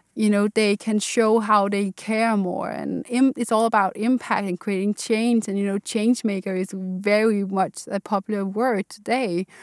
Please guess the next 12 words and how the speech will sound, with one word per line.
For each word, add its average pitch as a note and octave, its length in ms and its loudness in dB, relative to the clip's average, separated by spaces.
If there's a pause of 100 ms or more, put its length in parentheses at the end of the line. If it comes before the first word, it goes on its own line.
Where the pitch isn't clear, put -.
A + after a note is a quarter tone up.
(300)
So - 180 -2
I G#3+ 140 4
think A3+ 240 2
it D4+ 120 0
goes, G#3 600 0
you G#3 100 0
know, G3+ 140 0
even G#3 340 0
beyond G#3 560 2
the F#3 220 -2
gender. F#3+ 640 -2
And G3+ 480 2